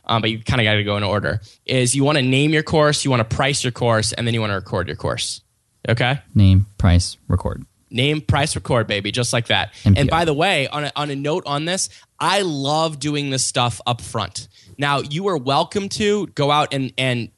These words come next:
Speaker 1: do it live, right? Like, you know, you could sell and say, "Hey, we're gonna do a six module course, and the next, the first, um,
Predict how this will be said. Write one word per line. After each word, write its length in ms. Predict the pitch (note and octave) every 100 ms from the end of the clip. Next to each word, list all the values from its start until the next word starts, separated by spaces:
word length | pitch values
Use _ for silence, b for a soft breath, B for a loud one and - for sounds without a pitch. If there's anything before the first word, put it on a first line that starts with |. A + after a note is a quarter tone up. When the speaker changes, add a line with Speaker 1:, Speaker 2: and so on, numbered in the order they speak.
| _ C3
Speaker 1:
do 160 | D3 C#3
it 60 |
live, 680 | G2 B2+ B2 C3 F3 - - - _ _ -
right? 260 | D3 F#3 -
Like, 220 | C3 B2
you 40 | D#3
know, 60 |
you 140 | C#3 C#3
could 140 | C3+
sell 320 | - D#3 C#3+
and 100 | C#3+
say, 140 | C3 B2
"Hey, 140 | D3+
we're 60 | C3
gonna 100 | C3
do 100 | C3
a 40 | A#2+
six 280 | D3 C#3 C#3+
module 360 | B2+ C3 A#2+
course, 400 | - C3 B2 -
and 140 | A2+ A2+ B B
the 100 | -
next, 440 | C3 C3 C3+ - -
the 80 | B2+
first, 500 | - D3 - - b b _ _ _ -
um, 400 | B2+ A#2 A2 G2+